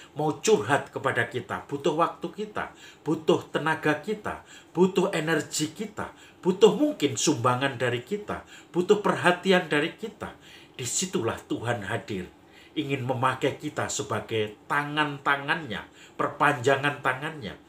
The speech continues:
Apakah kita menyadari itu atau tidak? Ketika kita berkontemplasi, membangun komunikasi terus-menerus seperti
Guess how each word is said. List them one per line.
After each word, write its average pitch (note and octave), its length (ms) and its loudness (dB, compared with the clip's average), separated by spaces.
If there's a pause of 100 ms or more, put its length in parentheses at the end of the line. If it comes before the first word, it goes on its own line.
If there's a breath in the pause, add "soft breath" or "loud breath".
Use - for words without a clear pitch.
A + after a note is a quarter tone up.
(300 loud breath)
Apakah C3+ 480 -4
kita A#2+ 320 0
menyadari B2 1040 -2
itu C#3 240 -4
atau C#3 220 -8
tidak? - 340 -10 (960 loud breath)
Ketika A#2+ 480 -4
kita G2 320 -6
berkontemplasi, B2+ 1400 -8 (300 loud breath)
membangun B2+ 720 -2
komunikasi B2+ 720 0
terus-menerus A2+ 640 -4
seperti G#2 600 -8